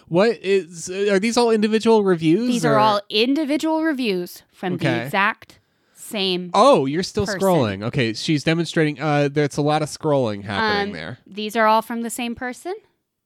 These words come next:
Speaker 1: Okay.
Speaker 2: I have, I have five screenshots.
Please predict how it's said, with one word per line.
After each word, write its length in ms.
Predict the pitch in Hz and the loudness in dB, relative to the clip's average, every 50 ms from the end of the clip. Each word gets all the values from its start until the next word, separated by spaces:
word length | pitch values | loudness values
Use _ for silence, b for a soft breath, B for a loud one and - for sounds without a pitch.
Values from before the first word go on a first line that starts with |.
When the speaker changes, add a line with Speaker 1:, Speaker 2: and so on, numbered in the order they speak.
| _ _ 117 | _ _ -10
Speaker 1:
Okay. 400 | 123 120 123 110 90 92 113 - _ _ _ _ _ | -10 -8 -8 -8 -8 -8 -10 -12 _ _ _ _ _
Speaker 2:
I 280 | 220 208 208 214 220 208 | -2 0 2 2 0 -2
have, 520 | - - 233 233 214 208 208 202 202 196 - - | -4 -6 -2 0 0 2 2 0 0 -2 -4 -2
I 140 | 220 240 277 | 0 0 2
have 180 | 302 349 320 | 2 0 0
five 500 | - - - 302 254 262 262 262 262 254 | -2 -4 -2 0 2 2 2 2 0 -2
screenshots. 1000 | - - - - 247 240 233 214 - - 185 131 - - _ _ - - - - | -4 -6 -6 -4 -2 -2 -2 -2 -2 -4 -4 -4 -6 -8 _ _ -14 -14 -14 -14